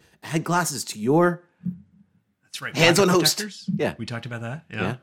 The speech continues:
Speaker 2: that's good.
Speaker 1: So, yeah, we'll, we'll check out our website. Um,
Speaker 2: Baby's first mixing board.
Speaker 1: Oh, I love
Speaker 2: You know?
Speaker 1: it. Yeah.
Speaker 2: Like a, like a,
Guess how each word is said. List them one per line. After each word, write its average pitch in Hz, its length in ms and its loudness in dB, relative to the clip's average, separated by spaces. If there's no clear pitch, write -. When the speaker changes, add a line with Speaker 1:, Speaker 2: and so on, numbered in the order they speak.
Speaker 2:
that's 98 180 -16
good. 147 220 -16
Speaker 1:
So, 85 320 -6
yeah, 98 140 -2
we'll, 110 240 4
we'll 113 380 2
check - 160 -2
out 160 60 4
our 143 100 6
website. 170 240 0
Um, 98 480 0
Speaker 2:
Baby's 127 360 2
first - 500 -4
mixing 139 420 -4
board. 156 340 0
Speaker 1:
Oh, - 80 -16
I - 40 -16
love - 120 -18
Speaker 2:
You 123 60 -14
know? 131 60 -10
Speaker 1:
it. 135 60 -14
Yeah. 120 160 2
Speaker 2:
Like 190 120 -6
a, - 180 -20
like - 160 -16
a, 113 80 -16